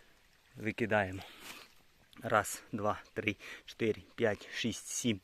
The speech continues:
вісім, дев'ять, десять і там одинадцять. Це двадцять один і плюс три гнилі, двадцять чотири. Ну, рахуємо двадцять один. Ось так. Отже, це купа, яку вдалося зібрати, цей ще не розрізав. Зараз буду чистити, подивлюся його.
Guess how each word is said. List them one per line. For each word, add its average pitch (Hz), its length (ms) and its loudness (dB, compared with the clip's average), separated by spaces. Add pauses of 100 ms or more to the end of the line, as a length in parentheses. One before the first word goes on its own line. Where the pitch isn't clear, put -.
(100)
вісім, 98 420 -4
дев'ять, 104 380 -2 (260)
десять 117 360 4
і 107 40 -6
там 113 220 4
одинадцять. 107 580 0
Це 113 200 0 (440)
двадцять 113 480 2
один 117 340 2 (140)
і 113 120 -8
плюс - 440 -2 (1080)
три 127 220 4
гнилі, 123 460 4 (520)
двадцять 120 420 2
чотири. 92 420 0
Ну, 127 180 2
рахуємо 110 420 0
двадцять 98 380 -4
один. 95 200 -6 (560)
Ось - 140 -10
так. - 300 -8 (320)
Отже, 110 340 2 (420)
це 139 160 8
купа, 139 360 6 (140)
яку 131 420 4
вдалося 127 420 8
зібрати, 120 460 6
цей 127 200 4
ще 123 180 4
не 117 140 6
розрізав. 117 460 4
Зараз 117 220 8
буду 117 220 -2
чистити, 117 400 -2
подивлюся 113 480 0
його. 110 340 2